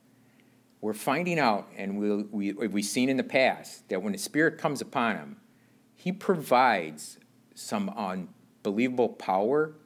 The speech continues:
and, s-, and a new and unusual power.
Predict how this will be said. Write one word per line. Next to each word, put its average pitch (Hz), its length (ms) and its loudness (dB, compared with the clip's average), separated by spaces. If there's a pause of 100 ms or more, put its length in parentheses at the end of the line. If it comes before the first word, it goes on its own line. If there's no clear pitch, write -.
(1000)
and, 208 120 -2
s-, - 720 2
and 104 240 6
a 110 200 4
new 170 380 6
and 123 180 4
unusual 110 580 2
power. 76 440 -2